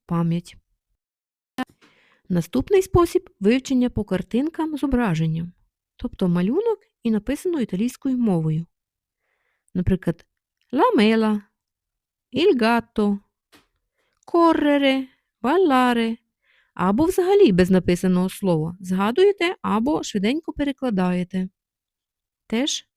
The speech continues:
активізується швидко пам'ять. Дуже добре вчити слово в контексті, тобто уявити міні-сценку зі словом, яке хочете запам'ятати. Наприклад, вчите слово «андаре».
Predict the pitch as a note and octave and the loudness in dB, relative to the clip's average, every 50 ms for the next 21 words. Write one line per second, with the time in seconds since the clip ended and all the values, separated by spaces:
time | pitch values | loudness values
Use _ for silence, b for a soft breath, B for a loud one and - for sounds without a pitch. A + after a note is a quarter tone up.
0 | _ _ - F#3+ - _ G3 F#3 F#3 F3 F3 F#3+ G3 G#3+ B3 B3+ - - B3+ B3 | _ _ -14 -14 -10 _ -4 -2 -2 -2 0 0 0 0 0 -2 -4 -6 -6 -6
1 | - - - G3 G3 - - - B3 - - F#3+ F3+ F3+ F3+ F3+ F#3 - - _ | -6 -6 -4 -4 -4 -4 -6 -8 -8 -6 -4 -2 -2 0 -2 -2 -4 -8 -12 _
2 | _ _ _ _ _ _ _ _ _ _ _ _ _ _ _ _ _ _ _ _ | _ _ _ _ _ _ _ _ _ _ _ _ _ _ _ _ _ _ _ _
3 | _ _ _ _ _ _ _ _ _ F#3+ F#3 F#3+ F3+ F3 E3+ D3+ D#3+ B3 D#4+ F#4 | _ _ _ _ _ _ _ _ _ -2 0 0 2 0 0 0 2 2 2 4
4 | F#4 C4+ G#3 F3 - - G#3+ A3+ - G#3 - - G3 G3+ A3+ A3+ G#3+ G3 - - | 4 2 2 0 0 -2 0 2 2 0 0 0 -2 -2 -2 -2 -2 -4 -2 0
5 | G#3+ G3+ G3+ - - G#3+ F#3 - - - - - D#3 D#3 - _ _ _ _ - | 0 0 0 0 0 0 0 -2 -4 -12 -14 -12 -12 -12 -12 _ _ _ _ 0
6 | G3+ A3 - - - - - - F#3+ F3 D#3+ D#3 F3+ G3+ - E4 D4+ C#4+ C#4+ D4 | 0 0 0 2 2 2 4 4 4 6 6 6 4 4 4 2 2 2 2 2
7 | D4+ D4 - - - - A#3+ G3 E3+ E3 - - E3+ E3+ E3 F3 F3 - - E3+ | 2 0 -2 -2 0 4 4 6 6 4 2 0 -2 -2 -2 -2 -4 -4 -4 -2
8 | F3 F#3+ A#3 C#4+ D#4+ D4 G3 - - G#3+ G#3+ - - G3 - - - - A#3+ A#3 | 0 0 0 0 2 0 -2 0 -2 -4 -2 0 -2 -2 -2 -4 -4 -2 -2 -2
9 | A#3+ - A#3 A3+ A#3+ B3 - A3+ F#3+ D#3+ - - D#3+ - b b b b b b | -2 -2 0 0 0 -2 -2 -2 -2 -2 -2 -4 -14 -20 b b b b b b
10 | b b b A#3+ C4+ C4 C#4 A#3+ F#3+ - - E3+ - - _ - F#3 F3 - D#4+ | b b b -2 0 2 2 0 0 0 -2 -6 -6 -8 _ -6 -4 -2 0 -2
11 | G#4+ - - G#3 A3+ B3 B3+ - - - B3 A#3+ A#3+ A3+ B3 A#3 F#3+ E3+ - D#3 | -2 0 0 0 0 0 -2 -4 -4 -2 0 0 2 2 2 2 2 0 -2 -4
12 | D3+ | -8